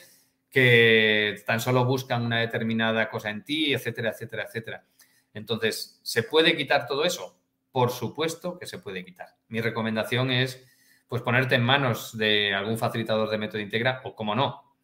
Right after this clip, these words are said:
aprender tú a, a hacer esas transformaciones en la certificación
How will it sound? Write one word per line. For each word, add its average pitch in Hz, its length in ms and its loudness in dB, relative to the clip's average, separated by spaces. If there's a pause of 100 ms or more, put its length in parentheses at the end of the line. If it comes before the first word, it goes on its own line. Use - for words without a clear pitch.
(120)
aprender 113 680 0
tú 143 320 -6 (440)
a, 101 920 2
a 104 40 8
hacer 117 220 2
esas 117 240 0
transformaciones 107 920 -4
en 104 80 -6
la 95 120 -4
certificación 104 800 -6